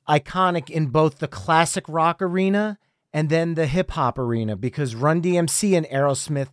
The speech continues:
took that exact same beat and turned it into an iconic song for another generation. And then you fast forward, Digital Underground sampled that beat and put it into Same Song in the movie Nothing But Trouble. Again,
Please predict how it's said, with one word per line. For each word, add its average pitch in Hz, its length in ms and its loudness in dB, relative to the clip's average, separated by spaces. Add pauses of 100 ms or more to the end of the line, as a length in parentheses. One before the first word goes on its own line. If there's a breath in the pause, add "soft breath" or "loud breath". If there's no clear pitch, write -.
(360 soft breath)
took 175 200 -4
that 156 180 2
exact 143 480 2
same 202 300 2
beat 180 380 0 (340 soft breath)
and 151 200 -2
turned 175 340 0
it 185 120 4
into 175 420 -2
an 165 80 2
iconic 165 500 0
song 165 360 0
for 170 240 -2
another 165 420 0
generation. 113 840 -4 (320 soft breath)
And 160 180 -4
then 190 180 4
you 190 120 0
fast 175 460 -2
forward, 175 560 0 (520 soft breath)
Digital 180 520 2
Underground 135 880 -2 (140)
sampled 156 600 -2
that 131 280 0
beat 123 340 -4
and 131 180 -8
put 170 160 -2
it 175 160 2
into 170 420 0
Same 196 440 0
Song 127 420 0
in 127 120 0
the 135 60 0
movie 151 300 0
Nothing 151 440 0
But 143 160 -2
Trouble. 131 560 0 (480 soft breath)
Again, 151 580 -4